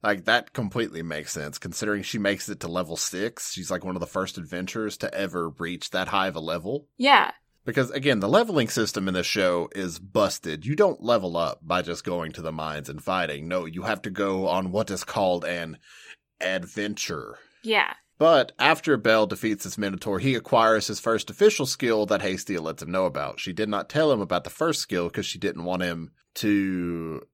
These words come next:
Speaker 1: know, to kinda let that power corrupt him.
Speaker 2: Yeah.
Speaker 1: But she lets him know about the, the next one because he gains a skill called the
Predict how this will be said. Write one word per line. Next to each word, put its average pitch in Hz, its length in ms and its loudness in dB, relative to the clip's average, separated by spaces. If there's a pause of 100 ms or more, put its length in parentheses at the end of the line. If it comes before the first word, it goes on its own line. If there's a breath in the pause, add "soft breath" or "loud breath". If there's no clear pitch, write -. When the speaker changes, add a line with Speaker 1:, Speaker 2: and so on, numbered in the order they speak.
(200)
Speaker 1:
know, 107 600 0
to - 160 -10
kinda 92 540 -2
let 101 180 -2
that - 180 -2
power 90 320 -2
corrupt 87 460 -4
him. 180 260 0
Speaker 2:
Yeah. 226 280 -2 (220)
Speaker 1:
But 196 180 8
she - 140 -2
lets 139 240 4
him 135 80 -2
know 120 120 4
about 107 220 2
the, 92 200 -4 (280)
the 87 300 -2
next 143 340 0
one 98 260 0
because 95 480 -2
he 110 200 -4
gains 104 300 2
a 87 40 -8
skill 98 440 0
called 90 600 0
the 85 380 -4